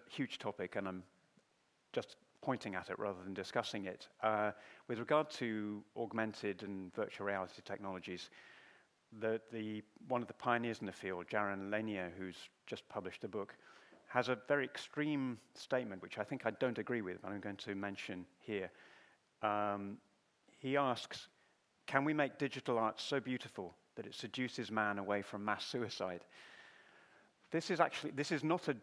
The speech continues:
um, computer-generated image. This is a, this is a real, uh, photograph, <laughs> whatever that means. Um, and it's, the photographer was in a lagoon in, um,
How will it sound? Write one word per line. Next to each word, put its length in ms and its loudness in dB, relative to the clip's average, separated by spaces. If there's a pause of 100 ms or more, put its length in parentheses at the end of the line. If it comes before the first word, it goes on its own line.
(420)
um, 540 2 (180)
computer-generated 840 2
image. 240 -4
This 180 -2
is 120 0
a, 140 4 (260)
this 180 -4
is 100 -2
a 60 2
real, 580 2 (520)
uh, 240 4
photograph, 520 4 (480)
<laughs> 420 -18
whatever 220 2
that 180 2
means. 320 -6 (520)
Um, 540 2 (220)
and 220 6
it's, 460 -4 (440)
the 60 -6
photographer 800 4 (560)
was 200 -2
in 140 2
a 80 4
lagoon 440 2
in, 320 -2 (260)
um, 500 -2